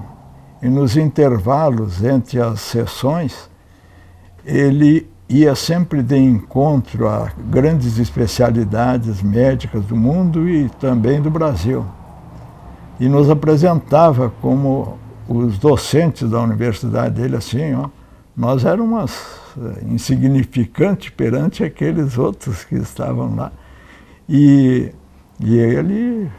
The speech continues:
fazia, assim, um elogio grande pra gente. E,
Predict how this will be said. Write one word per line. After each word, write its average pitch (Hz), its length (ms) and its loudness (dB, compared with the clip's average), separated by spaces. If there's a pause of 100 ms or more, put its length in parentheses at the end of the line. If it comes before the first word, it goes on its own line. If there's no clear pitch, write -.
(720)
fazia, 117 520 0
assim, 131 320 0
um 117 480 2
elogio 120 500 2
grande 120 480 2
pra 113 200 -4
gente. 104 520 -6 (880)
E, 131 600 2